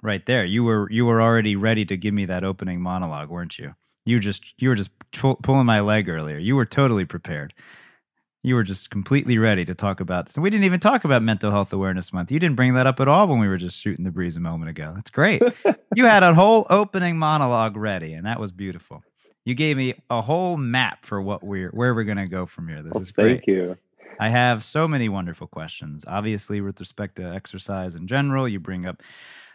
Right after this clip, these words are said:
Speaker 1: obviously, you're, you, it makes complete sense why you would be on this show, which Movement Matters, by the way, in case you, that didn't, you didn't realize or remember the title of the show. It's Movement Matters. Yeah.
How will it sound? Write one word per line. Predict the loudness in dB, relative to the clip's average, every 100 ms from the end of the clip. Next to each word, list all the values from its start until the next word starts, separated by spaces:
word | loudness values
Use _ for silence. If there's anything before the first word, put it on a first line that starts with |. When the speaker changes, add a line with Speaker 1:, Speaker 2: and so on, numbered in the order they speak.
| 0
Speaker 1:
obviously, | 0 0 -4
you're, | -2 -2 -2 _ _ -10
you, | -8
it | -4
makes | -4 -6
complete | -8 -6 -6 -4
sense | -6 -6
why | -6
you | -4 -4
would | -4
be | -6 -6
on | -6 -8 -12 -12
this | -12
show, | -10 -10 -10
which | -12 -16 -20 _ _ _ _ _ _
Movement | -4 -4 -2 -6
Matters, | -6 -8 -8 -12
by | -14 -12
the |
way, | -12
in | -14
case | -12 -14 -14
you, | -16 -18 _ _ _ _ _ _
that | -16 -14 -14
didn't, | -12 -12 -14 _ _
you | -12
didn't | -10 -10 -10
realize | -10 -10 -10 -12
or | -10
remember | -4 -2 -2 -4
the | -10 -16 _ _
title | -6 -4 -4
of |
the | -8
show. | -6 -6 -6
It's | -14 -8
Movement | -4 -4 -4 -12 -10
Matters. | -10 -10 -14 -20 -20
Yeah. | -20